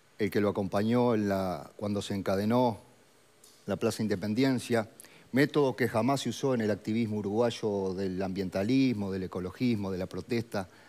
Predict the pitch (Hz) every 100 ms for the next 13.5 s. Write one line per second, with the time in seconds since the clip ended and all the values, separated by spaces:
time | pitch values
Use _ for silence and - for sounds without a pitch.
0 | - - - 104 104 110 113 117 143 156
1 | 160 156 - - - _ _ _ _ _
2 | _ _ - 139 139 147 151 147 135 127
3 | 110 107 110 98 - _ _ _ - -
4 | - - - - - - - - - _
5 | _ _ _ _ _ _ _ _ _ _
6 | _ _ _ _ _ _ _ _ - -
7 | _ _ _ _ _ _ _ - 151 156
8 | 151 147 131 123 113 95 80 - - -
9 | _ _ _ _ _ - - - - 135
10 | 147 151 143 156 127 208 233 208 196 151
11 | 170 185 175 160 147 143 165 175 160 143
12 | - 185 151 127 - - 165 160 170 160
13 | 151 175 - 127